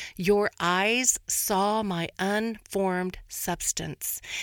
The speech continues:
In your book were written every one of them, the days that were formed for me, when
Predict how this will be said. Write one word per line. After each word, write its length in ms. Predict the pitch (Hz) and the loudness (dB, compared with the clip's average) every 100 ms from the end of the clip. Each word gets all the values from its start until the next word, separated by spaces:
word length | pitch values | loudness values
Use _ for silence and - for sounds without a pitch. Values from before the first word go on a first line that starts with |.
| - | -4
In 220 | 233 233 247 | 2 4 2
your 240 | 247 247 | 0 -2
book 420 | 202 247 233 - | -4 -2 -4 0
were 140 | 196 190 | 0 2
written 400 | 202 - 208 185 | 0 0 -2 0
every 380 | 202 202 220 214 | 0 2 0 0
one 240 | 190 202 | -2 -2
of 140 | 196 | -2
them, 180 | - 165 | 0 -2
the 160 | 156 170 - | 0 -4 -2
days 580 | 185 180 214 240 247 - - - | -2 2 2 0 -2 -4 -10 -6
that 120 | - | -6
were 160 | - 170 | -2 -4
formed 560 | 147 - 202 190 160 156 | -4 -2 0 2 0 -4
for 240 | - 165 | -6 -4
me, 360 | 165 151 156 - - - - | -2 -4 -6 -10 -12 -12 -6
when 440 | 180 214 240 247 | 0 2 2 0